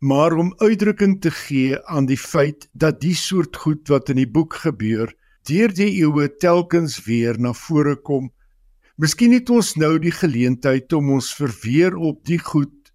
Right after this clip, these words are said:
te kan formuleer en te verfyn," so het hy by monde van The Guardian gesê.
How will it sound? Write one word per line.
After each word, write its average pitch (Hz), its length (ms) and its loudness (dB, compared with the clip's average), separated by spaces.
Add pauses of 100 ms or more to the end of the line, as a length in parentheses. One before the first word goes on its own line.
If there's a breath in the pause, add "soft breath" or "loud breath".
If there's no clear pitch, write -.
(140)
te 160 80 0
kan 165 260 0
formuleer 139 960 0 (160)
en 135 300 -2
te 143 120 -4
verfyn," 113 800 -4 (320 soft breath)
so 202 200 0
het 180 140 2
hy 135 120 2
by 139 180 0
monde 135 420 2
van 120 420 -2
The 120 160 -2
Guardian 127 640 -2
gesê. 117 560 -10